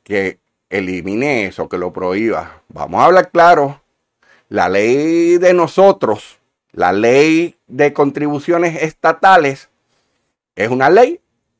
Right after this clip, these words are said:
que le corresponde al Estado. El Congreso no se puede meter, creo que es el artículo catorce, ¿verdad? El que define,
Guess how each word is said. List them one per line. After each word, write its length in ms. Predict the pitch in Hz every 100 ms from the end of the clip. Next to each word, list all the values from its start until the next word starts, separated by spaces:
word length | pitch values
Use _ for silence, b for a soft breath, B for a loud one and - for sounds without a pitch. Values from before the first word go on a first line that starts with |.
| _ -
que 80 | 95
le 100 | 92
corresponde 600 | 101 - 226 254 240 -
al 140 | 196 196
Estado. 400 | - - 151 117
El 60 |
Congreso 400 | - 104 160 190
no 80 | 156
se 120 | 160
puede 180 | 165 165
meter, 280 | 160 170 180
creo 160 | 202 -
que 80 |
es 40 | 143
el 80 | 131
artículo 400 | - 127 127 113
catorce, 420 | 104 180 170 104
¿verdad? 240 | 123 139
El 60 | 113
que 280 | - 95 87
define, 800 | 90 - 110 123 120 107 92